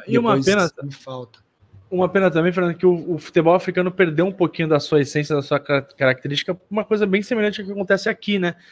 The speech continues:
Speaker 2: Sim,
Speaker 1: Porque os principais
Speaker 2: europeização.
Speaker 1: jogadores vão, vão jogar na Europa,
Speaker 2: Sim.
Speaker 1: e você
Speaker 2: Sim.
Speaker 1: não tem mais aquele, por exemplo, você pega, vai lá, sei lá, Nigéria noventa e quatro, Camarões de noventa, a própria Nigéria em noventa e oito, Senegal dois mil e dois,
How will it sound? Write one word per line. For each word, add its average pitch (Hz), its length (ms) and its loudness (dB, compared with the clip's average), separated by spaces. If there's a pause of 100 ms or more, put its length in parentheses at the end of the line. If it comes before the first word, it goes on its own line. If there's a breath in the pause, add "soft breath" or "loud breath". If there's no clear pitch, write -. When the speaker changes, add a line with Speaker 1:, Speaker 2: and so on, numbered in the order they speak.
(220 soft breath)
Speaker 2:
Sim, - 180 -8
Speaker 1:
Porque 143 160 2
os 151 100 8
principais 165 340 4
Speaker 2:
europeização. 156 180 8
Speaker 1:
jogadores 160 240 4
vão, 160 260 -2
vão 156 200 -4
jogar 147 280 0
na 151 80 -4
Europa, 202 480 -2
Speaker 2:
Sim. 233 60 -20 (420 soft breath)
Speaker 1:
e - 20 -10
você 160 220 -2
Speaker 2:
Sim. 202 60 -2
Speaker 1:
não 196 100 -6
tem 202 160 -4
mais 190 220 -2
aquele, 165 280 -4
por 143 120 -8
exemplo, 127 140 -6
você 120 60 -16
pega, 131 280 -2
vai 123 180 -8
lá, 107 80 -8 (100)
sei 127 140 -12
lá, 110 80 -8
Nigéria 131 640 2
noventa 120 300 -8
e - 20 -16
quatro, 117 380 -6
Camarões 123 420 -4
de 123 60 -6
noventa, 117 680 -8 (560 soft breath)
a 127 80 -14
própria 151 280 -2
Nigéria 139 300 0
em - 20 -4
noventa 120 320 -4
e 113 40 -2
oito, 131 300 0
Senegal 127 400 -2
dois 123 160 -2
mil 120 100 -6
e 117 40 -8
dois, 135 240 -4